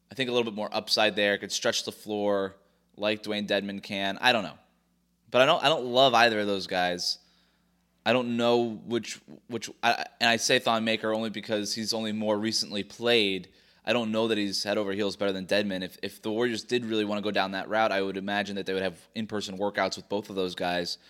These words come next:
and then make a, a, a decision at that point. But, you know, I don't think that they would necessarily look to trade for a center, even though, you know, the Cavaliers, they have JaVale McGee.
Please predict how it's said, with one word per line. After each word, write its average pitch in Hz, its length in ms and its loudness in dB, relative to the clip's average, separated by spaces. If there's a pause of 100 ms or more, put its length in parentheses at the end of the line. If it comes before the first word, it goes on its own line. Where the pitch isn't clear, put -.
(300)
and 104 120 -2
then 101 120 0
make 101 220 0
a, 95 280 0
a, 92 320 -2
a 92 60 -4
decision 92 420 -4
at 90 120 -8
that 131 200 4
point. 92 340 -8
But, 95 280 -2 (800)
you 131 80 0
know, 113 120 4
I 113 120 4
don't 139 180 0
think 151 140 -6
that 147 100 -6
they 131 100 -2
would 127 100 -2
necessarily 117 340 -2
look 110 100 -8
to - 60 -20
trade 131 420 2
for 127 160 -4
a 123 40 -2
center, 120 340 0
even 107 160 -6
though, 104 300 -4
you 107 100 -10
know, 90 160 -8
the 95 100 -12
Cavaliers, 107 600 0 (480)
they 104 120 0
have 95 100 -2
JaVale 92 380 -6
McGee. 131 440 -2